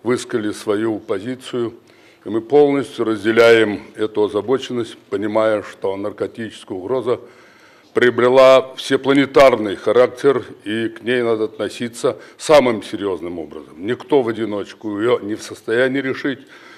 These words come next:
но мне кажется, исключительно важно найти правильный подход и оценки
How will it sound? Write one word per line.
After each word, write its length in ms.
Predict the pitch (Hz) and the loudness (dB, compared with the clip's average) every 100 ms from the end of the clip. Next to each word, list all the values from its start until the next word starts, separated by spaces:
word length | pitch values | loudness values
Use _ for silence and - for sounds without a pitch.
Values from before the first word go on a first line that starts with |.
| - _ | -20 _
но 120 | 120 | -2
мне 160 | 120 117 | 0 2
кажется, 720 | 139 135 135 - 135 127 120 - | 4 4 2 2 4 4 2 -8
исключительно 720 | 113 - 113 - 120 113 107 | -14 -12 -12 -12 -8 -8 0
важно 440 | 127 - 117 104 - - _ _ | 0 0 -4 -8 -10 -20 _ _
найти 320 | 120 127 143 | -4 -4 -8
правильный 600 | 143 156 151 131 113 104 | 0 6 6 6 2 -4
подход 520 | - 107 - 117 113 | -6 -8 -2 -2 -2
и 60 | 110 | -2
оценки 720 | 104 - 139 135 147 139 - | -6 -2 -2 -2 -4 -4 -6